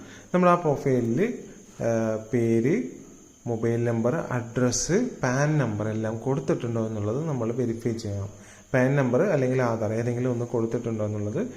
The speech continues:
നമ്മൾ വെരിഫൈ ചെയ്തതിന് ശേഷം മാത്രം വിഡ്രോ ചെയ്യാൻ ശ്രമിക്കുക. അല്ലാത്ത പക്ഷം നമുക്ക് വിഡ്രോ ചെയ്യാൻ സാധിക്കുന്നതല്ല. അങ്ങനെ കൊടു-, കൊടുത്തു കഴിഞ്ഞ് നമ്മൾ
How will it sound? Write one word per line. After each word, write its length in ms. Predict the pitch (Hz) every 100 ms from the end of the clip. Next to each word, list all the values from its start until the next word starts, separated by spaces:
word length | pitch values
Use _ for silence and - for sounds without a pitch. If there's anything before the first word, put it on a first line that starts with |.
| - -
നമ്മൾ 220 | 151 156 160
വെരിഫൈ 520 | 147 147 151 - 180
ചെയ്തതിന് 440 | 165 135 123 123
ശേഷം 540 | 123 120 113 117 113 110
മാത്രം 520 | 113 123 135 165 135
വിഡ്രോ 280 | 113 110 110
ചെയ്യാൻ 340 | - 107 120 -
ശ്രമിക്കുക. 440 | 117 110 101 113
അല്ലാത്ത 420 | 107 113 110 113
പക്ഷം 300 | 123 110 113
നമുക്ക് 240 | 113 110 117
വിഡ്രോ 300 | 110 110 110
ചെയ്യാൻ 300 | 113 113 113
സാധിക്കുന്നതല്ല. 920 | 123 113 117 123 113 95 - - - - - - - - -
അങ്ങനെ 240 | 202 214
കൊടു-, 260 | 202 165 143 - - -
കൊടുത്തു 380 | 165 151 151 170
കഴിഞ്ഞ് 300 | 143 131 139
നമ്മൾ 260 | 135 135